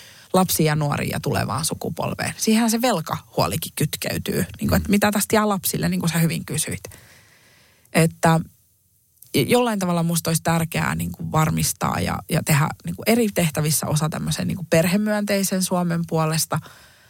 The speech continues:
Speaker 1: lasten ja nuorten puolesta. Mut tietenkin mua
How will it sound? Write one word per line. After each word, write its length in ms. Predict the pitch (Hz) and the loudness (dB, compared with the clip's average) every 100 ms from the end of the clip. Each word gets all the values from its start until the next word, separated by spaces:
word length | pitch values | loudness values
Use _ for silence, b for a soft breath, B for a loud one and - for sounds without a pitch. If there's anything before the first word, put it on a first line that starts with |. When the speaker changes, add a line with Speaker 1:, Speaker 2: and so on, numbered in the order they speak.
| B B 180 | B B 2
Speaker 1:
lasten 340 | 185 - 180 | 4 4 4
ja 80 | 165 | 4
nuorten 440 | 156 160 165 170 160 | 2 0 0 -2 0
puolesta. 580 | 160 127 160 - - 156 b b b b b b b b _ | 0 2 0 0 -2 -4 b b b b b b b b _
Mut 100 | 214 - | -2 2
tietenkin 360 | 294 262 208 190 | 2 4 2 2
mua 260 | 180 180 | 2 0